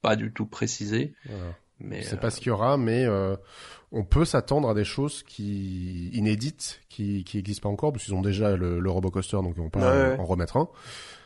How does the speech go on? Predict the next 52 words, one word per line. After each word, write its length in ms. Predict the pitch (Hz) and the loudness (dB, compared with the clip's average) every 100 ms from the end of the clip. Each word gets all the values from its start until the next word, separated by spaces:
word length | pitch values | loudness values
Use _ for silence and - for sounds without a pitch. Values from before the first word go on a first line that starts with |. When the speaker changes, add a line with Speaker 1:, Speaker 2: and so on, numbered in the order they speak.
| _ - - | _ -12 -6
Speaker 2:
Euh, 800 | 104 95 95 92 90 90 90 90 | -2 -2 -2 -2 -2 -4 0 4
Speaker 1:
bah, 140 | - | 4
de 40 | |
toute 100 | - | 6
façon, 240 | 131 139 165 | 8 10 10
ce 120 | 127 | 8
ne 40 | 104 | 6
Speaker 2:
mais 40 | |
Speaker 1:
sera 220 | 120 120 | 10 12
pas 140 | 131 139 | 12 12
les 160 | 113 | 12
attractions 580 | 123 127 120 - 147 147 | 10 10 8 8 8 6
qu'on 160 | 110 107 | 6 -2
trouve 240 | - 131 | 0 0
chez 160 | - 110 | 2 2
Speaker 2:
Ouais. 60 | |
Speaker 1:
Universal, 340 | 107 107 - 104 | 2 0 -4 -12
parce 140 | - - | -12 -10
que 40 | - | -6
ce 40 | |
n'est 60 | - | -2
pas 140 | 110 | 2
Universal 420 | 110 101 101 107 | 2 0 -2 -6
qui 100 | - | -6
développe. 300 | 101 101 113 117 _ - - - | -8 -6 -6 -8 _ -20 -18 -6
Speaker 3:
Du 80 | 135 | 2
coup, 140 | 214 | 4
c'est 100 | 165 | 4
Speaker 1:
Euh, 40 | 147 | 2
Speaker 3:
toujours, 420 | 143 151 170 143 | 4 8 10 12
Speaker 1:
ce 60 | |
sera 140 | 139 131 | 12 10
des 80 | 131 | 8
Speaker 3:
euh, 20 | |
Speaker 1:
attractions 320 | 107 110 131 123 | 6 4 4 4
inédites 420 | 127 120 120 127 | 8 8 8 4
à 80 | 113 | 2
ce 120 | - | 2
parc. 220 | - 104 | 0 2
Speaker 3:
le, 60 | 156 | 4
le 80 | 139 | 4
parc, 320 | 180 180 - | 6 4 6
euh, 340 | 143 139 147 - | 8 10 6 4
a, 60 | |
a 180 | 139 143 | 6 6
été 180 | 135 151 | 4 6
développé 400 | 147 143 147 156 | 6 6 6 4
par, 180 | 151 131 | 6 8
euh, 220 | 127 127 | 10 10
la 100 | 127 | 8
boîte, 380 | 123 139 135 131 | 6 6 4 2
euh, 480 | 127 123 120 123 | 4 6 4 2